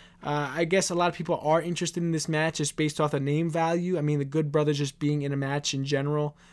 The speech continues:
uh, for Impact Wrestling just does sell tickets and does, well, I guess no tickets to sell, but does, uh, get pay-per-view buys. So, uh, I think it, either way, th-, this match sort of wrote itself, but the drinking angle,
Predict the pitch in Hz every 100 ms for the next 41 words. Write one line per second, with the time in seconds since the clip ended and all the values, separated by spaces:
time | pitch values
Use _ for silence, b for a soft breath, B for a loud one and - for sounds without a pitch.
0 | b - 135 131 - 139 143 143 143 151
1 | 143 143 143 - 147 143 143 - - 143
2 | 139 147 139 139 147 151 131 135 139 139
3 | - 123 143 135 139 139 - 120 156 147
4 | 127 - 127 143 131 139 143 143 - 139
5 | 127 131 131 143 147 143 156 156 160 175
6 | - B B B - - 247 214 - -
7 | - - _ _ _ _ - 160 160 165
8 | 185 190 185 180 170 208 214 185 170 180
9 | 185 170 - 190 156 160 170 180 160 -
10 | 160 147 147 147 143 - 147 160 - 139
11 | 135 147 151 156 147 135 131 127